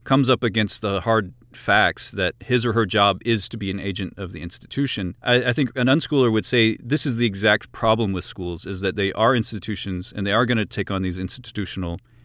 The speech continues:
concerns that go against learning. And even though, even these, these kind of benign and beneficial intentions that you're talking about, which is to make sure that a student really has the opportunity to experience something before deciding that,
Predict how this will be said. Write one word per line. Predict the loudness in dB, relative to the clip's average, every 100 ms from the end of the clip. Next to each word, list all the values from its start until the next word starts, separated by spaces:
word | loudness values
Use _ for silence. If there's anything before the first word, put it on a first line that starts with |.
| -10
concerns | -8 -6 -4 -2 -2 -6 -12 -10
that | -4 -2
go | 4 4
against | 4 2 0 -2 -10 -10
learning. | -2 0 0 -2 -6 _ -20 -8
And | 0 2
even | 4 4
though, | 6 6
even | 4 4
these, | 4 2 0 -4
these | -4 -4
kind | -2 0
of | -2 -6 -16 -2
benign | 2 4 4 4 4 0 -2
and | -2 2
beneficial | 2 4 0 -2 -2
intentions | -2 -2 -2 -2 -2 -2 -2 -6 -12 _
that | -6
you're | -4
talking | -2 -4 -2 -4
about, | 0 0 0 -2
which | -4 -2
is | -4
to | -2 -2 0 -4 -4
make | 0 0
sure | 2 2
that | 4 2
a |
student | 0 0 0 -2 -2
really | 0 2
has | 2 2
the | 2
opportunity | 0 0 -4 -2 -2 -2 -6
to | -4 -4
experience | -4 -6 -4 -2 -4
something | -4 -4 -2 -2
before | -4 -4 -4
deciding | -2 -2 0 0 0
that, | -2